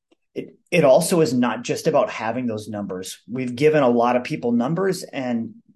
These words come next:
seen them not do very much with it because it can be tough at first getting started. I made a previous episode about how to get started with tracking.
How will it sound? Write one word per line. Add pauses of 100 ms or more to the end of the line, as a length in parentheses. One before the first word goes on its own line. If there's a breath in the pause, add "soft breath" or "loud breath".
seen
them
not
do
very
much
with
it
because
it
can
be
tough
at
first
getting
started. (880)
I
made
a
previous
episode (220 loud breath)
about
how
to
get
started
with
tracking.